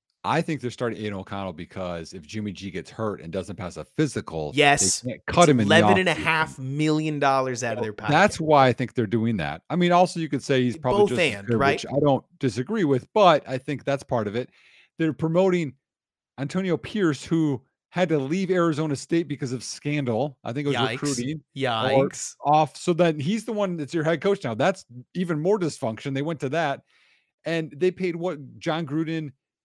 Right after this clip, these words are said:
Speaker 1: ten years, a hundred million, and
Speaker 2: Oh,
Speaker 1: then
Speaker 2: yeah,
Speaker 1: they
Speaker 2: it's
Speaker 1: had to
Speaker 2: three
Speaker 1: pay
Speaker 2: head
Speaker 1: ni-
Speaker 2: coaches at this point, right?
Speaker 1: And they had to pay ninety percent of his contract, even when he was gone. And then McDaniels got six for almost sixty, and they have to pay that now,
Speaker 2: I
Speaker 1: too.
Speaker 2: still can't believe that happened.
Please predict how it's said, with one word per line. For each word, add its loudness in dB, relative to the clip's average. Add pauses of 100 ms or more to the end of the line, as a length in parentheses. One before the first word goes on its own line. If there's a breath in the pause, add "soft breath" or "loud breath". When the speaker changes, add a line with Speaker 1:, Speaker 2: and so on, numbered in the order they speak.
(160)
Speaker 1:
ten -4
years, -6
a -6
hundred -4
million, -2
and -12
Speaker 2:
Oh, 0
Speaker 1:
then 0
Speaker 2:
yeah, 2
Speaker 1:
they 2
Speaker 2:
it's -2
Speaker 1:
had -10
to -4
Speaker 2:
three 2
Speaker 1:
pay 2
Speaker 2:
head 0
Speaker 1:
ni- -2
Speaker 2:
coaches 0
at -14
this -8
point, -8
right? -4 (380)
Speaker 1:
And -2
they 4
had 4
to 6
pay 4
ninety -2
percent -2
of -6
his -6
contract, -6
even -4
when -2
he 0
was -2
gone. -2
And -4
then -2
McDaniels 0
got 0
six -4
for -6
almost -4
sixty, -4
and -2
they -2
have -6
to -8
pay -4
that 0 (420)
now, 0
Speaker 2:
I 0
Speaker 1:
too. -4
Speaker 2:
still 0
can't -18
believe -18
that -18
happened. -18